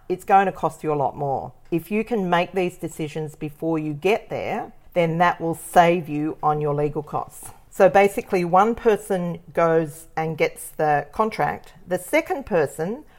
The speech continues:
once that contract comes to them, presumably it will be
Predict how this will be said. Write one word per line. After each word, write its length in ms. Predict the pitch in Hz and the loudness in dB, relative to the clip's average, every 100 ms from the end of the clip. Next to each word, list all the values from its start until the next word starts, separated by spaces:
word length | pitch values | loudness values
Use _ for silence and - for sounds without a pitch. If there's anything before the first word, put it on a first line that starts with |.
| - | 2
once 240 | 196 220 | 2 2
that 200 | 226 - | -2 -2
contract 500 | - 196 - 175 - | 0 -2 0 -4 -4
comes 260 | - 185 185 | -2 0 -2
to 80 | 208 | -6
them, 200 | 233 311 | -4 -6
presumably 960 | - 220 214 214 233 214 180 185 277 - | 0 0 2 2 4 2 2 0 0 -4
it 160 | 185 - | -6 0
will 200 | 180 175 | 0 2
be 320 | 180 180 | 0 0